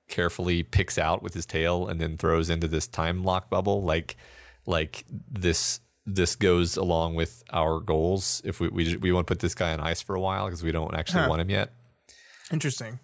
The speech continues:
Speaker 1: We, we, we, we want it, we wanna use this power later. It, it, it factors into our plans later.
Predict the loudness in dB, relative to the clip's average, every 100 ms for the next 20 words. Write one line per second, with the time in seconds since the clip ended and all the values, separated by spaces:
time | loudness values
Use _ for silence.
0 | _ -2 0 2 0 0 0 0 2 4
1 | 4 2 2 2 2 2 2 2 2 0
2 | 2 2 2 2 2 2 2 0 -2 -4
3 | -6 -8 -6 -4 -4 -2 -2 -2 0 0
4 | 0 0 0 0 0 2 2 0